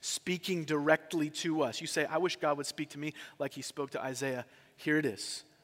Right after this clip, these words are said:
This is God's word speaking to you. Daily seek fresh vision of God in the word and prayer,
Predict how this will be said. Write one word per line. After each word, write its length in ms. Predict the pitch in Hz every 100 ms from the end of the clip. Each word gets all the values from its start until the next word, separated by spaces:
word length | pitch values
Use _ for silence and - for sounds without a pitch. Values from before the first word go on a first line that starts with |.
| _ _
This 160 | 151 143
is 100 | 139
God's 360 | - 143 151 143
word 240 | 147 135
speaking 500 | - - 147 147 139
to 140 | -
you. 180 | 139 127
Daily 460 | 113 143 156 175 170
seek 280 | - 170 -
fresh 320 | 160 165 - - - 127
vision 580 | 131 165 165 185 196 - - - - - _ _ _ _ _ _ _ _
of 180 | 147 139
God 300 | 151 156 156
in 80 | 139
the 60 |
word 320 | 131 147 160 160
and 160 | 131
prayer, 500 | - 147 151 170 175